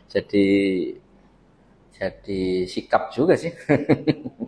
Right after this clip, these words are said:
Kan gak apa-apa, masih gak ada penerangan. Kan berarti aman-aman saja, gitu menjawab itu ya. Terima kasih, selamat pagi menjelang siang, Bola Warmo semuanya yang sudah bergabung dengan kita.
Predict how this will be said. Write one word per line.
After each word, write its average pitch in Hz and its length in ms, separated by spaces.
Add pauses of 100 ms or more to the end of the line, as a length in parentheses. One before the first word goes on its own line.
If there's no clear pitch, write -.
(1040)
Kan 247 160
gak 131 240
apa-apa, 320 560
masih 131 240
gak 127 160
ada 131 80
penerangan. 131 720
Kan 240 240
berarti 135 240
aman-aman 180 480
saja, 165 400
gitu 165 240
menjawab 123 320
itu 110 160
ya. 110 160 (1800)
Terima 180 220
kasih, 208 320
selamat 190 400
pagi 175 160
menjelang 147 320
siang, 156 240
Bola 120 160
Warmo 127 240
semuanya 135 800
yang 110 640
sudah 101 800
bergabung 104 640
dengan 87 560
kita. 107 560